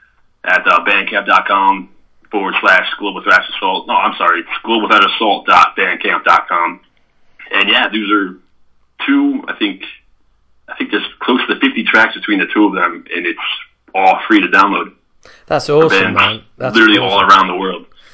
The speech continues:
Speaker 2: Yeah, 'cause I, I, I noticed a, um, I noticed there was a Visceral Attack song on one of the compilations.
Speaker 1: Yes, uh, Wreck Your Neck Volume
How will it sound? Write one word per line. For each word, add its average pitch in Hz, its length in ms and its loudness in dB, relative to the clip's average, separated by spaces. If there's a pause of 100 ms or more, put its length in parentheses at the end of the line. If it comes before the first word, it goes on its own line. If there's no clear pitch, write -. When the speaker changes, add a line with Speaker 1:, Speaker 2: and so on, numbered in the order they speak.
(300)
Speaker 2:
Yeah, 196 280 4
'cause 151 180 -4
I, 175 140 4
I, 160 360 0
I - 20 0
noticed 180 440 0
a, 139 320 0
um, 135 240 -2
I 135 100 -2
noticed 156 340 -2
there 147 120 -2
was 131 120 -6
a 135 40 -4
Visceral 143 500 -2
Attack - 480 -6
song 120 340 -4
on 107 200 -10
one 104 100 -10
of 98 60 -12
the 101 60 -14
compilations. 98 800 -14
Speaker 1:
Yes, 104 240 0
uh, - 400 0 (300)
Wreck - 180 2
Your 113 80 -2
Neck 104 220 -2
Volume 98 360 0